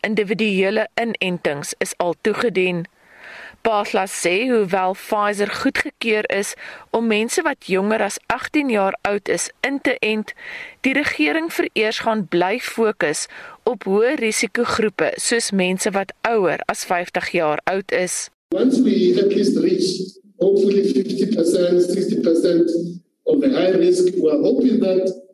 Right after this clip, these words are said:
Speaker 2: somewhere by the end of October, then we can keep on reviewing. Somewhere down the line, as also our stock of the vaccine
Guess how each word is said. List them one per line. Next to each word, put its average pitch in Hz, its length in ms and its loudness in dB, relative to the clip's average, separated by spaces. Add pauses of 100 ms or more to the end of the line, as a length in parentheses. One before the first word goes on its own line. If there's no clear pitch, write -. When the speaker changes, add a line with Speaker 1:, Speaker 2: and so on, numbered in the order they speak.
(180)
Speaker 2:
somewhere 185 520 4
by 170 160 4
the - 320 2
end 180 140 2
of 165 120 4
October, 180 680 4 (380)
then 226 220 4
we - 100 4
can - 340 2
keep 233 240 2
on 196 140 4
reviewing. 170 840 2 (200)
Somewhere 247 500 2
down 196 240 2
the 190 80 0
line, 190 560 2 (160)
as 208 300 2
also 208 500 4
our 156 220 4
stock - 400 2
of - 120 2
the 147 100 2
vaccine 175 600 2